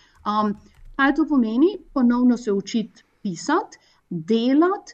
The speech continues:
z ljudmi, ki poznajo te medije. A, karkoli jaz napišem, karkoli z doktor Prakašem napiševa, je veliko, je na veliko načinov spremenjeno,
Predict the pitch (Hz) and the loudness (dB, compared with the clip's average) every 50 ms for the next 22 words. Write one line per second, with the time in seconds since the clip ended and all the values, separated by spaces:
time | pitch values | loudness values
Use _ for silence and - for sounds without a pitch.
0 | _ _ 220 214 202 214 220 214 190 - 196 190 196 214 254 302 359 381 - - | _ _ -8 -6 -4 -4 -4 -4 -6 -6 -4 -4 0 4 4 4 4 4 0 -2
1 | - 262 - - 226 202 185 202 202 190 180 160 170 180 190 202 240 277 294 294 | -2 -2 -2 -2 -4 -6 -4 -4 -4 -2 -2 0 -2 -2 -2 -4 -4 -4 -6 -4
2 | - 294 294 302 285 285 285 294 302 285 311 302 311 320 330 339 339 - - _ | -2 0 2 2 2 2 2 2 2 2 2 2 2 2 2 0 -2 -4 -10 _
3 | _ _ _ _ _ _ _ _ _ _ _ _ _ _ - - 202 196 - 294 | _ _ _ _ _ _ _ _ _ _ _ _ _ _ -2 0 0 0 -2 -4
4 | - - 262 294 330 - - - 330 311 277 294 320 302 - 294 285 294 - 269 | -4 0 0 2 0 0 -2 0 2 2 4 2 2 0 0 0 -2 2 2 2
5 | 277 294 285 - 311 302 294 - 208 226 247 - 320 302 285 262 240 247 240 240 | 2 2 2 2 2 0 0 0 -2 -2 -2 0 0 0 0 0 -2 -4 -4 -2
6 | 226 226 214 214 208 247 240 240 - 254 - 233 233 - 214 220 226 - 277 254 | -2 -2 -4 -4 -4 -4 -4 -2 -4 -6 -6 -8 -8 -6 -4 -4 -4 -2 -2 0
7 | 247 233 - - 247 247 - 247 220 233 220 226 - - _ _ 214 247 247 214 | 0 0 0 -2 -4 -2 -2 -2 -2 -2 -4 -4 -6 -14 _ _ 0 2 2 2
8 | 196 214 220 214 208 208 226 262 320 359 - - - 311 - - 220 233 233 233 | 0 -2 -2 -2 0 0 4 4 4 4 2 -2 -6 -8 -8 -4 -2 0 0 0
9 | 214 196 202 202 226 311 302 - 320 302 285 269 - - 262 254 254 247 214 - | 0 0 -2 0 2 0 2 4 2 2 2 2 0 0 0 0 0 0 -2 -6
10 | - - - 226 226 214 214 202 196 196 180 175 170 160 165 175 180 196 214 | -10 -14 -10 -8 -4 -4 -2 -2 -2 -2 -2 -2 -2 -4 -4 -4 -4 -2 0